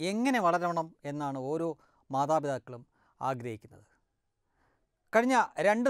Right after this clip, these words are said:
ദിവസമായിട്ട് രണ്ട് ചെറുപ്പക്കാരാണ് സോഷ്യൽ മീഡിയയിലെ വൈറൽ താരങ്ങൾ. ഒരാളെ താരമെന്ന് വിളിക്കാമോ എന്നറിയില്ല. ഒരാൾ നമ്മുടെ ഈ കൊച്ചു കേരളത്തിൽ നിന്നും മറ്റൊരാൾ തമിഴ്നാട്ടിൽ നിന്നുമാണ്.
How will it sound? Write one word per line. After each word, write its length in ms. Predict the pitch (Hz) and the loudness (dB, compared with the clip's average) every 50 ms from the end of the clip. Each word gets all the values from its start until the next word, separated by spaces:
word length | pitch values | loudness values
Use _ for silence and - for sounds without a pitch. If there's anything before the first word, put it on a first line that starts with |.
| 208 190 | 2 2
ദിവസമായിട്ട് 640 | 185 180 165 - 180 165 147 131 123 120 131 127 131 - - _ _ _ _ _ _ _ - 156 | 2 0 -2 -4 -4 -4 -4 -4 -4 -6 -8 -10 -12 -14 -20 _ _ _ _ _ _ _ -2 0
രണ്ട് 200 | 185 214 233 247 - - _ - | 2 2 2 0 -2 -4 _ 2
ചെറുപ്പക്കാരാണ് 760 | 220 214 208 220 - - 247 - 220 175 151 135 120 123 120 127 - 302 _ _ _ _ _ - - | 4 4 4 4 2 0 0 2 2 2 2 0 -2 -4 -8 -12 -14 -20 _ _ _ _ _ -14 -6
സോഷ്യൽ 340 | - 185 190 180 - 190 185 165 | -4 -2 -2 -2 -4 -6 -6 -6
മീഡിയയിലെ 380 | 147 131 127 120 110 110 117 - _ _ _ _ _ _ _ _ _ _ _ _ _ _ _ _ _ - 151 156 | -4 -4 -6 -6 -8 -8 -12 -14 _ _ _ _ _ _ _ _ _ _ _ _ _ _ _ _ _ -10 2 4
വൈറൽ 380 | 170 180 185 202 190 190 185 170 _ _ _ _ - | 6 6 6 6 2 0 -4 -4 _ _ _ _ -2
താരങ്ങൾ. 300 | 143 135 127 123 110 110 - 120 139 | -2 -2 -2 -4 -10 -14 -10 -4 0
ഒരാളെ 300 | 160 185 202 220 226 220 - - _ _ - | 4 4 4 4 2 -2 -4 -10 _ _ 2
താരമെന്ന് 460 | 190 190 202 220 233 233 240 226 220 208 | 4 4 4 4 2 0 -2 -2 -2 -2
വിളിക്കാമോ 420 | 196 190 170 196 190 190 185 185 175 - - 151 | -2 -2 0 0 0 0 0 -4 -6 -8 -10 -8
എന്നറിയില്ല. 380 | 147 135 120 107 101 98 90 - _ _ _ _ _ _ _ _ _ _ _ _ _ _ _ - 202 | -6 -6 -6 -8 -10 -14 -18 -20 _ _ _ _ _ _ _ _ _ _ _ _ _ _ _ -2 2
ഒരാൾ 180 | 220 254 277 269 247 233 | 4 6 6 6 6 2
നമ്മുടെ 220 | 220 220 214 208 185 - - 185 196 | 2 2 0 0 -2 -4 -4 -2 -2
ഈ 20 | 196 190 170 _ _ _ _ - | -2 -4 -6 _ _ _ _ -6
കൊച്ചു 240 | 190 185 - - 214 175 | -6 -6 -4 -6 -6 -4
കേരളത്തിൽ 380 | 180 170 170 175 170 - 180 170 170 | -2 0 0 0 -2 -4 -6 -6 -6
നിന്നും 200 | 160 160 175 208 214 - _ _ _ _ _ - 185 | -6 -6 -8 -10 -12 -18 _ _ _ _ _ -2 -2
മറ്റൊരാൾ 340 | 196 190 233 220 208 190 180 - _ _ _ _ _ _ - 180 | 2 2 4 4 4 4 2 0 _ _ _ _ _ _ 2 4
തമിഴ്നാട്ടിൽ 440 | 185 196 208 214 208 190 170 180 160 139 | 4 4 2 0 0 0 -2 -4 -6 -6
നിന്നുമാണ്. 340 | 120 113 110 104 95 95 | -6 -8 -10 -14 -16 -18